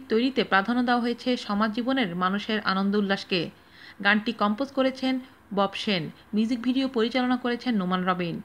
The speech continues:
মাশরাফি ছাড়াও কণ্ঠশিল্পী বুশরা শাহরিয়ার ও মডেল দুজনকেও মিউজিক ভিডিওতে অংশ নিতে দেখা গিয়েছে। এই প্রসঙ্গে বুশরা শাহরিয়ার বলেন, "আমাদের দেশটা আসলে খুবই সুন্দর,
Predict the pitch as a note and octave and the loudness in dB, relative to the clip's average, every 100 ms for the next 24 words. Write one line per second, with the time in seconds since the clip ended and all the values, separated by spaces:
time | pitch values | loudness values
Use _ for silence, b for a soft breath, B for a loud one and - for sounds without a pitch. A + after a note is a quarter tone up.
0 | B B - G#3 G#3 C#4+ D4+ - B3+ - | B B 0 0 0 -2 -2 2 2 4
1 | G3 G#3 - B3 B3+ G#3 G3 G#3 C#4 C4 | 2 0 -4 -4 -2 -2 -2 -4 -4 -2
2 | C4 C4 B3+ - F#3+ F#3+ G#3+ B3 E3 B | 0 2 0 -2 -2 2 2 2 0 B
3 | B B - G#3+ A#3 C4 C4 C4+ A3+ G#3 | B B 0 2 4 0 0 0 2 0
4 | A3 G3+ A3+ A#3 A#3 A#3 B B - G3+ | -2 -4 -2 -2 -2 -2 B B -6 -4
5 | - A#3+ A3+ F#3 F#3 F#3+ F#3 F3 - E3+ | -2 -2 -2 -2 -2 -2 -2 -2 -2 -6
6 | - - _ _ _ _ _ B B B | -6 -14 _ _ _ _ _ B B B
7 | B G#3 C4 C#4+ D4+ D4+ D4 C#4 A#3 - | B 2 2 0 -2 0 0 0 -2 -4
8 | C4+ C4 A#3+ A#3+ A#3 G#3+ F#3+ F#3+ C4+ - | -6 -2 0 2 2 2 2 0 -2 0
9 | G3+ A#3+ C#4 A#3 C4+ - A3+ F#3+ A3+ A3 | 2 4 2 0 -2 2 2 2 -4 -4
10 | - B3+ B3+ G#3+ F3 | -2 -2 -2 -2 -4